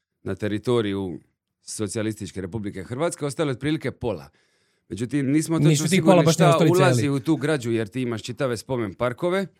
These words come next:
Speaker 1: i ono velika memorijalna područja kao što je recimo ovaj
Speaker 2: Petrova Gora, recimo.
Speaker 1: Petrova Gora, recimo, eto, ili Partizanska Drežnica, ili
Speaker 2: Mhm.
Speaker 1: spomen park Šubićevac, imaš pojedinačne spomenike, ali onda imaš i biste i ploče.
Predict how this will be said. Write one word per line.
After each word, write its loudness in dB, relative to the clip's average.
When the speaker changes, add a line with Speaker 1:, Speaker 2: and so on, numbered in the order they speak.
Speaker 1:
i -4
ono 0
velika -4
memorijalna -6
područja -8
kao -10
što -14
je -8
recimo -8
ovaj -8
Speaker 2:
Petrova 0
Gora, -10
recimo. -20
Speaker 1:
Petrova -2
Gora, -4
recimo, -12
eto, -8
ili -4
Partizanska -6
Drežnica, -8
ili -2
Speaker 2:
Mhm. 4
Speaker 1:
spomen 0
park -6
Šubićevac, -4
imaš 0
pojedinačne -2
spomenike, 0
ali -6
onda -2
imaš -2
i -2
biste -2
i -6
ploče. -4